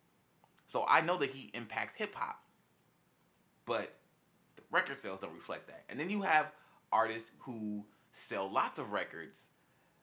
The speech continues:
You, you would assume that the impact, I mean,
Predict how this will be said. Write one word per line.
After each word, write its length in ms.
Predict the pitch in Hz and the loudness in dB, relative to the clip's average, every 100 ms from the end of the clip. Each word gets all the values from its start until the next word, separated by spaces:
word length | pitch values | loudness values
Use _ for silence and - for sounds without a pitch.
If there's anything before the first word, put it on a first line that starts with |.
| _ - | _ -10
You, 200 | 123 135 | -4 0
you 80 | |
would 120 | 139 127 | 0 0
assume 640 | 107 - - 247 254 220 | -2 -2 0 2 2 2
that 140 | 160 - | -2 -6
the 140 | 170 - | -8 2
impact, 300 | 196 196 - | 2 2 -2
I 40 | |
mean, 240 | 139 131 | -2 -4